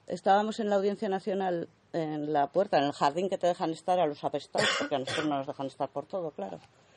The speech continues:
Y cuando salió la abogada a decirnos que faltaba la mitad de, de ellos de declarar, me llamó mi otra hija y me dice: "Ama, ¿por qué no me has dicho que Ainara sale libre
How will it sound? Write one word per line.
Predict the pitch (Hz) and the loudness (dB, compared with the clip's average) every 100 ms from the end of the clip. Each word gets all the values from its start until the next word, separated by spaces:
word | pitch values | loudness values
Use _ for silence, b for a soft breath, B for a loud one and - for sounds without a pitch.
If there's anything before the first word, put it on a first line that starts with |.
| b b b b b b b b | b b b b b b b b
Y | - 311 240 196 175 175 180 165 _ _ | 6 8 8 6 4 2 2 -2 _ _
cuando | 196 180 185 180 | 6 6 6 4
salió | 196 180 226 | 4 4 4
la | 262 | 6
abogada | 240 226 247 185 | 4 6 6 6
a | |
decirnos | 175 233 220 - | 6 2 -2 -4
que | 170 | -2
faltaba | 160 170 226 | 0 4 6
la | 214 | 6
mitad | 185 175 214 | 4 4 4
de, | 220 - 185 | 4 0 0
de | 196 190 | 4 4
ellos | 196 190 190 | 2 0 0
de | 185 175 | 2 4
declarar, | 175 175 190 220 - _ _ _ _ _ _ _ _ | 4 2 4 2 -2 _ _ _ _ _ _ _ _
me | 170 165 | 0 4
llamó | 170 190 | 4 2
mi | 196 190 | 2 2
otra | 190 208 | 2 2
hija | 214 - 202 | 2 0 0
y | |
me | 175 | 0
dice: | 151 160 175 170 | 0 -2 0 2
"Ama, | 196 185 151 - | 2 0 -2 -4
¿por | 175 | -2
qué | 226 | 0
no | 247 | 2
me | 220 | 2
has | 208 | 0
dicho | 202 208 | -4 -6
que | 185 185 | 0 2
Ainara | 175 180 180 170 | 4 2 2 0
sale | - 170 165 | 0 0 0
libre | 175 165 151 143 | 0 2 0 0